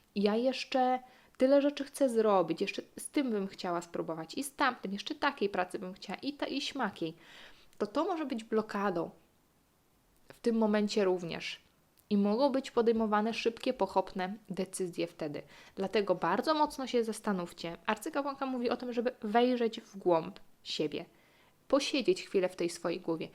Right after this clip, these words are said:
Nie wychodzić całe życie na zewnątrz i, i tam, a, szarżować, tylko zastanówcie się poważnie, tak jakby nad tym, czy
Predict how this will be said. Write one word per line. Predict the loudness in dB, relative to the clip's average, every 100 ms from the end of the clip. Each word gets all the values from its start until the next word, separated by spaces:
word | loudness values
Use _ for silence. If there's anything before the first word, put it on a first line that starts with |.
| -18 -8
Nie | -2 0 2
wychodzić | 2 2 0 0 -6 -10 _
całe | -2 2 2
życie | 0 -2 -2
na | 0
zewnątrz | 0 0 0 -4 -4 -6
i, | -2 -2 -2 -8
i | -12
tam, | -6 -4 -4 -6 -10 -20 -20 -14
a, | -10 -8 -8 -8
szarżować, | -2 -2 2 0 4 2 0 -12 -20 -10
tylko | -8 0 2
zastanówcie | 0 -2 -6 -6 -6 -10 -10 -18 _ -14 -8
się | 0 0 0 -8 -14 -14 -16 2
poważnie, | 4 8 6 6 2 0 -2
tak | -4 -4
jakby | -4 -2
nad | -2 -4
tym, | 0 -2 2
czy | 2 4